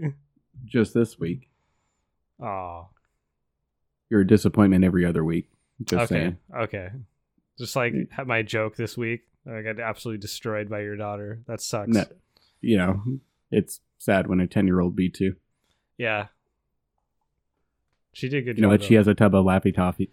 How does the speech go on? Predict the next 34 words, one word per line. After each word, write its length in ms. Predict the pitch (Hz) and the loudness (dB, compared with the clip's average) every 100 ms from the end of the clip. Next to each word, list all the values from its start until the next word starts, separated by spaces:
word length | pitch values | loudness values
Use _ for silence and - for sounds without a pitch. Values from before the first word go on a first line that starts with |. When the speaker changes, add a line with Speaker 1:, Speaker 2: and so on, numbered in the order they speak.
| - | -2
Speaker 1:
Laffy 420 | 104 98 92 95 | 2 2 2 -2
Taffy 300 | 92 90 95 | -2 -2 0
in 80 | 90 | 0
the 220 | 87 87 | -2 -2
pantry, 360 | 98 92 - 87 | -2 -2 0 -2
too. 260 | - 92 90 143 - 123 | 0 -2 -2 -10 -4 -2
Speaker 2:
<laughs> 340 | - 190 - | 2 2 0
For 160 | 208 147 | -6 -6
real? 280 | 110 117 117 - _ - - _ _ 135 | -4 -4 -6 -12 _ -20 -20 _ _ -12
Speaker 1:
She 160 | - 113 | 2 4
does, 340 | 95 80 85 | 4 2 -4
but 260 | - 92 90 151 143 120 - _ - | 0 0 0 -6 -12 -14 -14 _ -4
you 260 | 180 135 | 0 4
know 80 | 120 | 6
what? 160 | 117 113 | 6 4
When 140 | 131 | 4
I 420 | 135 151 151 135 127 | 4 4 2 -2 -2
came 220 | 160 165 | 2 4
with 140 | 151 | 4
her 100 | 147 135 | 4 2
with 140 | 117 | 0
the 80 | - | -4
challenge, 380 | - 107 110 107 | -2 2 2 2
she's 160 | 113 | 4
like, 220 | 110 107 - | 4 4 4
"No, 180 | 98 - _ _ - | 0 -2 _ _ 2
I'm 100 | 113 | 4
not 160 | 104 | 6
taking 260 | 120 107 107 | 4 4 4
the 60 | 101 | 4
easy 280 | 98 104 | 2 0
route." 280 | 87 90 92 _ _ _ _ _ _ _ _ _ _ _ _ _ _ _ _ _ - | -2 -4 -8 _ _ _ _ _ _ _ _ _ _ _ _ _ _ _ _ _ -18
Speaker 2:
Oh, 60 | 120 | -8
really? 400 | 123 180 113 | -4 2 4